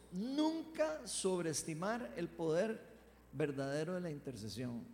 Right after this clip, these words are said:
Para seguir, obviamente, el camino correcto, para seguir el camino donde Dios quiere que vayamos, para seguir el camino de lo que Dios quiere hacer en un lugar particular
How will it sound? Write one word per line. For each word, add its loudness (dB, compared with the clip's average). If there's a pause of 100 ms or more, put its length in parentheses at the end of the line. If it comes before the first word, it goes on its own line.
(680)
Para 4
seguir, 2
obviamente, 2
el -6
camino -4
correcto, 2
para 0
seguir -2
el -2
camino -4
donde 2
Dios 2
quiere -2
que -2
vayamos, 0
para -6
seguir -4
el -4
camino -2
de 2
lo 0
que 0
Dios 4
quiere 0
hacer 0
en 2
un 2
lugar 2
particular 0